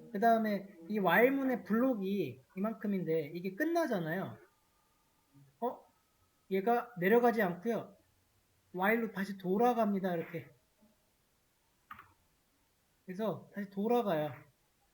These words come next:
이 밑으로 안 내려가요. 바로. 그러면은 지금 이 시점에서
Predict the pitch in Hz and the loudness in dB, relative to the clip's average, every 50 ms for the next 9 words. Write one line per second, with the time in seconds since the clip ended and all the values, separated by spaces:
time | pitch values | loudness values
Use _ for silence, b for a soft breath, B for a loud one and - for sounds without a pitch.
0 | _ _ - 208 196 196 - 254 277 247 185 180 196 226 254 254 247 220 196 185 | _ _ -4 -4 -4 -4 -4 0 2 2 2 2 0 0 0 2 0 0 0 0
1 | 170 160 - 160 165 165 156 131 - - _ _ _ _ _ _ - - - - | -2 -4 -4 -6 -6 -6 -6 -8 -10 -20 _ _ _ _ _ _ -20 -20 -20 -20
2 | - - - - _ _ _ _ - - _ _ _ _ _ _ _ _ _ _ | -20 -20 -20 -20 _ _ _ _ -20 -20 _ _ _ _ _ _ _ _ _ _
3 | _ _ _ _ _ _ _ _ _ - 233 240 247 254 247 247 240 240 240 233 | _ _ _ _ _ _ _ _ _ 0 0 2 2 2 0 0 0 0 -2 -2
4 | 233 226 226 220 202 - - - _ _ _ _ _ _ _ _ _ - - 196 | -2 -4 -6 -8 -12 -16 -20 -20 _ _ _ _ _ _ _ _ _ -10 -10 -6
5 | 190 214 214 208 208 208 202 208 - - - _ _ _ - 302 - - 214 208 | -4 -4 -4 -2 -2 -4 -4 -6 -10 -16 -20 _ _ _ -16 -14 -12 -10 -10 -8
6 | 202 285 240 - 262 226 202 185 165 180 180 160 131 - - _ | -8 -10 -4 0 0 0 0 -2 -2 -4 -4 -4 -6 -6 -12 _